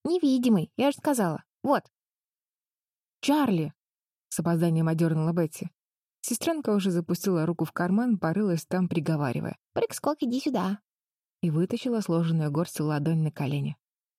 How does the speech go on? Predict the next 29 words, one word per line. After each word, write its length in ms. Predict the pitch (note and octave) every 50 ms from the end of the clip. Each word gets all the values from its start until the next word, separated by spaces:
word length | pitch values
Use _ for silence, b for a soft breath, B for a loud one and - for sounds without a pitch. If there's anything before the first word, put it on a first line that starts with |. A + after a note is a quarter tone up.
| _ _ _ _ _ _ _ _ _ _ _ _ _ _ _ -
"Ну 140 | D4 D#4+ D#4
давай", 400 | D#4+ D#4+ D4 C4+ A3+ F3+ F#3 - _ _ _ _ _ _ _
сказала 400 | - - - E3+ E3 D#3+ D#3+ D#3+
Чарли, 320 | - E3 D3+ - - - - _ _ _
"он 160 | - C#4+ C#4
здесь!" 500 | C4+ B3+ - E4 E4 D4+ A3 F#3+ - - _ _ _ _ _ _ _ _ _ _ _ _ _ _ _ _ _ _
Агния 320 | A3+ A#3+ A3 G3+ G3+ F#3+
осторожно 520 | F3+ - - G#3 G3+ G#3+ G#3 F#3 F3+ F3+ E3
протянула 540 | D#3+ F3 F3 - G3 F#3+ F3+ E3 E3+ F3 F3
ладошку, 400 | F3 F#3 A#3 A#3+ - - - F3
ещё 240 | E3+ E3+ - - F3
более 340 | D#3+ E3+ F3 D#3+ D#3+ D#3+
грязную, 500 | D#3 D3+ F3+ F#3+ G3 G3+ F#3 F3 E3 D#3+
чем 220 | D#3 - F3 E3 D#3
у 60 | D#3+
Чарли, 400 | D#3+ - F3+ E3+ E3 D#3 C3+ - - - _ _ _ -
явно 400 | E3+ F#3 G3+ G3+ F#3 E3+ D3 C#3+
ожидая 360 | D3 D#3+ D3+ D3 E3 D#3+ D3+
подвоха, 560 | - E3+ E3 D3+ C#3+ B2+ - - - - - - _ _ _ _ _ _ _ _ _ _ _ -
и 60 | A#3+
слегка 360 | A3 - F#3 F3 - - F3
вскрикнула. 600 | D#3+ - - - F#3 F3 - - D#3+ A2+ - D#3 - _ _ _ _ _ _
"Ой, 260 | E4+ E4 C#4 A3+ - _ _ _ _ _ -
у 60 | A#3
тебя 280 | - - A3+ B3 C4 B3+
в 60 | B3+
руке 300 | C4 C4 - - D4 D4+
что-то 320 | - - B3 A#3+ - -
есть. 500 | C4+ B3 A3 G3+ F#3+ E3+ - - - -